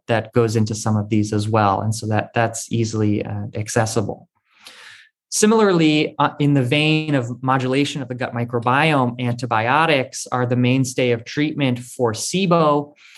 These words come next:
Rifaximin is approved for I B S based on the three target trials.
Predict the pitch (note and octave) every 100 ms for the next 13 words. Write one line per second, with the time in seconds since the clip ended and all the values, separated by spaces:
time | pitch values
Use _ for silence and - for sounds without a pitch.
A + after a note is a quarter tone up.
0 | - - A#2+ D3+ D3+ E3+ - F3 D#3 D3
1 | D3 C#3+ - _ - C#3 C#3 - D#3 D3+
2 | D3 C#3+ - B2 B2 C3+ C3 C3+ C#3+ -
3 | B2 A#2+ B2 A#2+ A2+ A2 - G#2+ G#2+ -
4 | C#3+ C#3+ D3 C#3+ - C3 A#2 A2 A2 A2